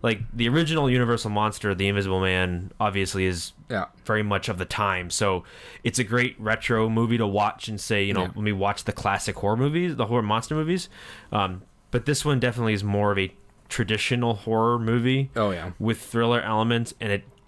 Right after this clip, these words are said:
Speaker 1: takes that tech side of, like, almost like Black Mirror a little bit.
Speaker 2: It was very Black
Speaker 1: Um,
Speaker 2: Mirror-ish.
Speaker 1: it felt a little Black Mirror-ish
Speaker 2: Yeah.
Speaker 1: to me. Um, obviously a little bit more mainstream, but yeah,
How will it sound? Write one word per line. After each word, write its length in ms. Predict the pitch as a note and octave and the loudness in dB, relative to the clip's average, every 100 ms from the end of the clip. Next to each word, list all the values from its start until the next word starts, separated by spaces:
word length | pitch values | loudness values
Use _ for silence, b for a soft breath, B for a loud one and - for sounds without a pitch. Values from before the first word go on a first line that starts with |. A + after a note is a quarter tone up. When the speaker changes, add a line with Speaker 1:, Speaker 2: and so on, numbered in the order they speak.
| - - - | -20 -20 -8
Speaker 1:
takes 360 | - A2+ - - | -2 -2 -2 -4
that 220 | G#2+ - - _ _ _ | -4 -4 -16 _ _ _
tech 380 | - B2 A2+ - | -4 -2 -2 -6
side 480 | - A#2 A2 A2 G#2+ | -2 0 2 2 0
of, 260 | F#2+ F#2+ | -2 -2
like, 140 | A#2 G#2+ | -2 2
almost 200 | D3+ E3 | 2 2
like 120 | C3+ | 0
Black 260 | A#2 A2 - | 0 -2 -2
Mirror 380 | G2+ G#2 A2+ A2+ - - - | 0 2 0 -4 -14 -20 -4
a 40 | B2 | 0
little 200 | B2 B2+ | 2 4
bit. 200 | C3 C3 | 4 4
Speaker 2:
It 160 | C#3 | 4
was 280 | C#3+ G3+ D3+ | 4 2 4
very 260 | G#2+ F#2+ G2 | 4 4 4
Black 280 | G#2 G#2+ G2+ | 4 4 4
Speaker 1:
Um, 80 | G2+ | 4
Speaker 2:
Mirror-ish. 400 | F#2 F#2 F#2 - | 2 2 2 2
Speaker 1:
it 20 | |
felt 180 | C3+ C3+ | 0 2
a 60 | |
little 220 | B2+ A#2+ | 0 2
Black 260 | A#2 A2+ A2 | 2 0 0
Mirror-ish 460 | G#2 G#2 G#2+ G#2+ - | 0 2 4 2 0
Speaker 2:
Yeah. 40 | |
Speaker 1:
to 60 | A#2 | 0
me. 360 | A2 A2 A#2 C3 - | 2 0 -2 -8 -6
Um, 340 | - F#2 F2+ - - - | -2 -2 -2 -6 -8 -2
obviously 400 | B2+ C3+ A#2 A#2 | 2 2 2 2
a 60 | |
little 180 | A2 G#2+ | 2 0
bit 160 | G#2 - - | -2 -6 -6
more 580 | G2+ G#2 G2+ G2 F#2+ - - | 0 2 2 2 0 -6 -8
mainstream, 920 | G#2+ G2+ G#2 G2+ - G#2 G2 G2 F#2+ B B B B B B - | -2 2 2 -2 -2 0 0 0 -4 B B B B B B -2
but 260 | F#2 F2+ | -2 -2
yeah, 320 | G#2 G2+ F#2 | -2 0 0